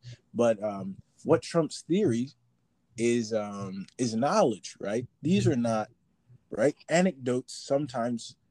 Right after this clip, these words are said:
don't help, right? 'Cause if, if I'm in Norway and, um, a Norwegian shoots a Finnish guy without knowing he's Finnish,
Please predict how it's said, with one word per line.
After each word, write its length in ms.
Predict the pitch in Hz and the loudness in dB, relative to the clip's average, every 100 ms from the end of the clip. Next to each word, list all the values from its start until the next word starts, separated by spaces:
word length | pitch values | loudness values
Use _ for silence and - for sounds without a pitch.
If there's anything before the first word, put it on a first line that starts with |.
| - | -6
don't 300 | 123 135 - | -2 -2 -2
help, 220 | 117 120 - | -2 -2 -6
right? 240 | 107 113 - _ _ | -6 -6 -8 _ _
'Cause 200 | - 123 | -6 -2
if, 200 | 123 113 _ | -2 -4 _
if 240 | 123 123 127 | -6 0 2
I'm 240 | 135 135 | 2 2
in 280 | 135 127 117 | 0 0 0
Norway 640 | 120 147 143 135 135 147 - _ _ _ _ - | 4 4 4 2 0 -4 -10 _ _ _ _ -6
and, 320 | 110 113 110 | -2 -2 -2
um, 440 | 104 98 92 95 110 _ _ - - - | -4 -6 -12 -14 -18 _ _ -20 -20 -8
a 100 | 117 | -6
Norwegian 680 | 120 131 123 143 156 156 143 | -2 -2 -2 -4 -4 -6 -6
shoots 320 | 120 160 - | -4 -6 -2
a 60 | 143 | -2
Finnish 360 | - 147 127 | 0 -2 0
guy 160 | - 117 | 2 4
without 300 | 113 123 117 | 4 4 4
knowing 260 | 127 127 127 | 0 -4 -6
he's 180 | 131 | -8
Finnish, 440 | - 113 113 - | -6 -4 -4 -10